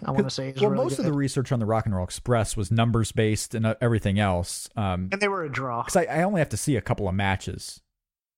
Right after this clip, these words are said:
Speaker 2: you know, outside of what I've seen over the last twelve years. Um, but yeah.
Speaker 1: Numbers-based, huh? Okay.
Speaker 2: Well, y-, the stuff that I haven't been living through, 'cause I, I would
Speaker 1: The
Speaker 2: watch Rock and Roll Express matches over the last fifteen years of my life. I don't have to watch every single one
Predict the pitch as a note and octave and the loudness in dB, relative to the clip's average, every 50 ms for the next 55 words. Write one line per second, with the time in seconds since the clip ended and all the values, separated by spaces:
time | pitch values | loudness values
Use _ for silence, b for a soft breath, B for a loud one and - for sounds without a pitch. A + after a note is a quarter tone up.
0 | _ _ _ _ _ _ - A#2 G2+ F#2 F2+ F2+ F#2+ - C#3 C#3 C3 - D3 C3+ | _ _ _ _ _ _ -4 -2 -2 0 0 -2 -2 0 0 0 2 2 2 0
1 | B2 A2 G2 A#2 A2+ G#2+ G2 F#2+ - - - - C3 A#2+ A2+ G#2 G#2 - A2+ A2+ | 0 0 0 0 0 0 0 -2 -4 -6 -4 -2 0 0 0 0 0 0 -2 -2
2 | G#2 A2 A2 F#2 F#2+ G2 F2+ E2+ - - - - A2 F#2+ F2+ - A2 A2 G#2+ F#2+ | -2 -2 -4 -2 -2 -2 -2 -2 -2 0 2 2 2 2 0 -4 -4 -4 -4 -4
3 | F#2 F2+ G2+ - - - - _ _ _ _ _ _ _ _ _ _ _ _ _ | -4 -6 -8 -10 -12 -14 -18 _ _ _ _ _ _ _ _ _ _ _ _ _
4 | _ _ _ _ _ _ _ _ _ - - G2+ F#2+ F2+ F2+ F2 F2 G2+ - _ | _ _ _ _ _ _ _ _ _ -10 -6 -4 -4 -4 -4 -4 -6 -8 -12 _
5 | _ - B3+ E4 E4 A#3 A#3+ G#3 F#3 - - - _ _ - - _ _ - - | _ -10 -4 -2 -2 -2 -2 -4 -8 -10 -14 -20 _ _ -20 -20 _ _ -10 -8
6 | - D3 D3 D#3 D3 - - - _ _ - E3 F3 E3+ - D#3 D3+ D3+ - - | -6 -6 -6 -8 -10 -12 -14 -20 _ _ -6 -6 -4 -4 -4 -4 -6 -8 -6 -2
7 | - B3 A3+ G#3+ F#3 - E3+ F3+ F3 _ _ _ _ _ _ _ _ _ _ _ | 0 0 0 0 -2 -6 -12 -20 _ _ _ _ _ _ _ _ _ _ _ _
8 | - G#3 C4 C4+ A3+ - - _ _ _ _ _ - C#3 - - - D#3 C#3+ - | -18 -18 -16 -18 -20 -20 -20 _ _ _ _ _ -2 -2 0 0 0 0 0 0
9 | - C3 A#2+ A2 G#2 G#2+ A#2 A2 A2 G#2 G2+ G2+ G2 G2 G2 A2 A2+ G2+ G#2 F#2+ | 0 2 2 2 2 2 2 0 0 -2 -2 -2 -2 -2 0 -2 0 0 -2 -4
10 | F#2+ - - F2+ F2+ F2+ - - _ - - A#2 B2 C3+ - B2 C3 C3 B2+ A2 | -4 -6 -8 -8 -8 -10 -12 -16 _ -6 0 2 2 2 2 2 2 2 2 0
11 | D#3+ - A2 B2 C3 - - A#2 G#2 G2 - F#2+ F2+ F2+ F2 F2 - - - B2+ | 2 2 4 4 4 2 2 2 2 2 2 0 0 0 -2 -2 -2 0 2 2
12 | A#2+ - - A2+ G2 F2+ - - G2+ G#2 G#2+ F#2+ F#2 G2 G2 F#2+ F#2 - - - | 2 2 0 0 -2 0 -2 -2 -2 -2 -2 -2 -2 0 0 0 0 0 -2 -4
13 | G#2 - - - G#2+ G#2 G2+ G2 G2 F#2 - G2 F2 F2 F2+ F#2+ A2 A#2 F#2+ F2 | -6 -6 -4 -4 -2 0 0 0 0 -2 -2 -2 -4 -2 0 2 2 2 2 0
14 | F2 D#2+ - G#2 G#2+ G#2 G#2 G2 - - G2+ G#2+ G2+ F#2 - - B2 A#2+ G#2+ G#2 | 0 0 0 0 2 2 2 0 0 0 0 0 0 0 0 -2 -4 -2 -2 -2
15 | - - G#2 G2 F#2+ F#2+ G2+ G2+ G2 F#2 F2+ F2 | -2 -2 -2 -2 -2 -2 -2 -2 -2 -2 -4 -6